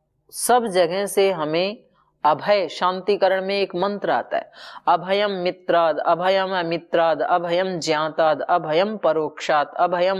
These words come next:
नक्तम, अभयम दिवानः, सर्वा आशा मम मित्रम भवन्तु।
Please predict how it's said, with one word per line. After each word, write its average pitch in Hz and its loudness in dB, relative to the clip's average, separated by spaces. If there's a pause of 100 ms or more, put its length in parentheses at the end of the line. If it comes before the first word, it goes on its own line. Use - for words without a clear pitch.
नक्तम, 156 -4
अभयम 165 -2
दिवानः, 147 -2 (580)
सर्वा 170 0
आशा 143 -4
मम 147 -6
मित्रम 139 -6
भवन्तु। 107 -8